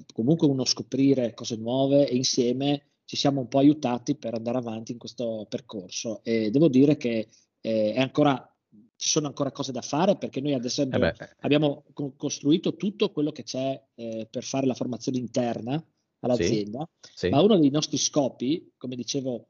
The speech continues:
Speaker 1: nella nostra mission, cioè quella di portare la digitalizzazione anche dentro le aziende clienti, no? Dentro i consumatori
Speaker 2: Certo,
Speaker 1: di
Speaker 2: certo.
Speaker 1: tecnologie, oggi è quello di estendere, abbiamo già iniziato, però c'è ancora un po' di, di cose da fare,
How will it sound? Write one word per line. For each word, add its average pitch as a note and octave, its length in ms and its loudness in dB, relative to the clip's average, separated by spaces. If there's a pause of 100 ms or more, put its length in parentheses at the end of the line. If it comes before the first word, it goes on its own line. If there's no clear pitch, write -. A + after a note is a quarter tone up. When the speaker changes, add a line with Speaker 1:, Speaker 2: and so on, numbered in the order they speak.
(120)
Speaker 1:
nella B2 180 -4
nostra B2+ 260 -6
mission, B2 400 2
cioè B2+ 160 -6
quella C3 160 -2
di B2 80 -2
portare B2 400 -4
la A2+ 80 -2
digitalizzazione B2+ 800 -2
anche C3+ 240 -4
dentro C3+ 320 -2
le A#2+ 60 0
aziende B2 260 -4
clienti, A2+ 580 -2
no? A2 160 -8
Dentro B2+ 320 -4
i A#2 240 -4 (200)
consumatori C3 680 2
Speaker 2:
Certo, B2 160 -6
Speaker 1:
di - 80 -12
Speaker 2:
certo. F2 200 2
Speaker 1:
tecnologie, A2 560 -6 (720)
oggi F3 280 4
è A3 80 4
quello E3 160 4
di D3+ 120 4
estendere, C3+ 520 0
abbiamo A#2+ 240 -6
già B2+ 140 -6
iniziato, B2 560 -2
però A#2+ 240 -8
c'è - 160 -10
ancora B2+ 260 -8
un G#2+ 120 -10
po' B2 260 -4
di, G#2+ 160 -8
di G2+ 80 -16
cose A#2+ 220 -12
da D3 100 -4
fare, B2 420 -2